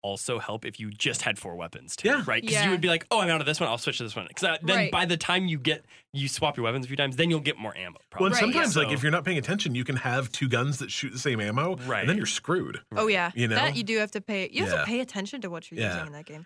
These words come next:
Speaker 2: And I just don't want to.
Speaker 3: Right,
Speaker 2: You know, in a
Speaker 3: that's
Speaker 2: game
Speaker 3: not,
Speaker 2: that is
Speaker 3: like
Speaker 2: so irreverent, in a game that is so goofy and silly and just about, like,
Speaker 3: To have to
Speaker 2: hyper
Speaker 3: be serious
Speaker 2: violence.
Speaker 3: about
Speaker 2: Yeah,
Speaker 3: that
Speaker 2: to
Speaker 3: in
Speaker 2: have to be
Speaker 3: particular is, like,
Speaker 2: serious
Speaker 3: weird.
Speaker 2: about ammo tracking is dumb.
Speaker 3: Mm,
Speaker 2: Um,
Speaker 3: you're right.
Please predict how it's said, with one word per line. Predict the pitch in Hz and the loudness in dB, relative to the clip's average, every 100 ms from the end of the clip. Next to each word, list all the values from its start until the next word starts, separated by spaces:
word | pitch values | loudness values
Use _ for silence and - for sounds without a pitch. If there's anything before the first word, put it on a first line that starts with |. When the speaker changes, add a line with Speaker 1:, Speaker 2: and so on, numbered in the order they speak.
| - | 0
Speaker 2:
And | 185 | 2
I | |
just | 294 311 | 2 -2
don't | 302 117 | -6 -6
want | 117 127 - | -4 -4 -4
to. | - - - - | -12 -12 -14 -8
Speaker 3:
Right, | 226 208 | 0 2
Speaker 2:
You | - | 4
know, | 165 | 4
in | |
a | |
Speaker 3:
that's | 269 | 2
Speaker 2:
game | 302 302 240 | 4 2 4
Speaker 3:
not, | 254 | 2
Speaker 2:
that | |
is | 247 | 2
Speaker 3:
like | |
Speaker 2:
so | - 156 170 | 2 2 2
irreverent, | 139 120 113 131 117 | 2 2 0 -2 -2
in | 123 | -2
a | |
game | 113 127 131 | 0 0 0
that | 120 | 0
is | 107 | -2
so | - 120 123 127 127 - - - - | -2 0 2 0 -2 -8 -20 -20 -12
goofy | 110 123 120 131 | -2 0 2 0
and | 110 | 0
silly | - 123 120 | 0 0 2
and | 110 | 0
just | 104 110 | -2 -4
about, | 107 107 - | -2 -2 -2
like, | 101 98 | -4 0
Speaker 3:
To | |
have | 226 214 - | 2 2 2
to | |
Speaker 2:
hyper | 160 | 2
Speaker 3:
be | 131 | 4
serious | 117 123 | 4 4
Speaker 2:
violence. | 135 139 131 | 4 2 2
Speaker 3:
about | 175 175 170 | 0 -2 0
Speaker 2:
Yeah, | 180 151 | 2 4
Speaker 3:
that | |
Speaker 2:
to | 127 | 2
Speaker 3:
in | 175 | 2
Speaker 2:
have | 185 | 0
to | 180 | 2
be | 185 | 0
Speaker 3:
particular | |
is, | |
like, | 240 175 127 | 2 2 2
Speaker 2:
serious | 135 151 | 2 2
Speaker 3:
weird. | |
Speaker 2:
about | 131 120 123 - - - - | 2 2 0 -6 -20 -20 -4
ammo | 113 113 127 | 0 2 2
tracking | 127 139 131 160 117 | 2 2 0 0 -4
is | 85 | -4
dumb. | 87 85 69 64 - _ 196 | -6 -6 -6 -10 -16 _ -6
Speaker 3:
Mm, | |
Speaker 2:
Um, | 208 196 160 | -4 -4 -4
Speaker 3:
you're | 262 | -4
right. | 294 294 | -4 -6